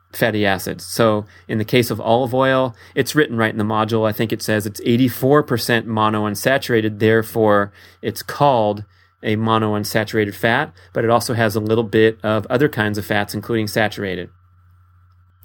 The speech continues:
Whoops, missed that one. It's seventy-eight percent monounsaturated, fourteen percent saturated,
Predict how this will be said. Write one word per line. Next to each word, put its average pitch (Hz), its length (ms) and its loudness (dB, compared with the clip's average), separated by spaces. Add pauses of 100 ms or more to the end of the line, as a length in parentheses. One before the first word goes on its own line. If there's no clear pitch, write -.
Whoops, 170 540 0
missed 156 260 2
that 120 220 0
one. 110 240 2
It's 113 160 -4
seventy-eight 160 1120 0
percent 120 500 -2
monounsaturated, 110 1300 0 (220)
fourteen 147 580 2
percent 123 400 0
saturated, 104 840 -2